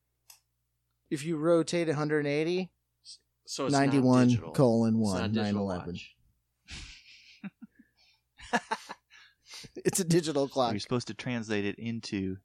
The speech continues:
Speaker 3: digital numbers, then flip it, Hans.
Speaker 2: I see, I see.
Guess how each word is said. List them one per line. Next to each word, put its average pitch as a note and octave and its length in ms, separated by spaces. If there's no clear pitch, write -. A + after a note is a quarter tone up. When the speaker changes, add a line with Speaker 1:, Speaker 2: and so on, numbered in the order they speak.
Speaker 3:
digital G2 360
numbers, F#2+ 400
then A#2 260
flip A2 300
it, - 140
Hans. G2 400
Speaker 2:
I G2+ 160
see, G#2 640
I G2 120
see. F#2+ 600